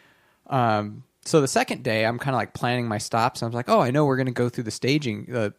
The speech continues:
main venue, like, every stage." So I finish the first stage, get down, I walk over to the Rhino Power tent. They have one of those, like, big Gatorade jugs, and I go and I start filling my bottle.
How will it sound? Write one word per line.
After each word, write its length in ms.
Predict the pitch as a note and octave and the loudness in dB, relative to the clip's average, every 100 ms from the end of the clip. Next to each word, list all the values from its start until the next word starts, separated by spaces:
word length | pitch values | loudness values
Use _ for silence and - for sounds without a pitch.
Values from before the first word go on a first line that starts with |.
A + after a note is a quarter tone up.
| _ | _
main 240 | B2 A#2 A#2 | -6 -6 -4
venue, 480 | A2 C3+ D3+ G#2+ A2+ | -4 -2 -2 -2 -2
like, 220 | G#2 G2+ - _ - - | -4 -8 -20 _ -8 -6
every 420 | A#2+ A#2+ A2+ G#2+ _ - | -4 -4 -6 -8 _ -12
stage." 600 | - - E3 - - - _ _ _ _ _ - | -4 -2 -4 -6 -14 -18 _ _ _ _ _ -6
So 140 | C#3 | -4
I 40 | |
finish 300 | B2+ E3 D#3+ - | 0 0 -2 -4
the 80 | |
first 260 | C3 A#2+ - | -4 -4 -4
stage, 320 | - A2+ A2+ | -4 -4 -4
get 180 | A#2+ G#2 | -6 -4
down, 280 | A2 G#2 G#2+ | -2 -2 -2
I 140 | G#2+ - | -4 -4
walk 300 | A2+ G#2+ - | 0 0 0
over 160 | A#2 | -2
to 60 | C3 | -2
the 80 | B2+ | -4
Rhino 280 | G2+ G2+ G2 | -4 -4 -4
Power 260 | A2 G#2 | -2 -2
tent. 240 | G#2 A2 A#2 | -2 -8 -6
They 60 | G#2+ | -6
have 160 | G#2 | -4
one 140 | G#2+ A2 | -2 0
of 60 | |
those, 140 | G#2+ G#2+ | 0 -2
like, 140 | G#2+ _ - | -6 _ -10
big 220 | A2 A2+ | -8 -8
Gatorade 420 | F#2+ F2 G2+ G2 | -8 -6 -6 -8
jugs, 320 | - G2 A#2+ A#2 | -10 -8 -6 -6
and 60 | |
I 40 | G#2+ | -6
go 120 | G2+ | -6
and 100 | A2 | -6
I 20 | |
start 200 | B2 A#2 | -6 -8
filling 260 | - G2 A2 | -6 -6 -2
my 100 | C#3 | -2
bottle. 420 | D#3+ A3+ F3 F#2 | 0 0 -2 -6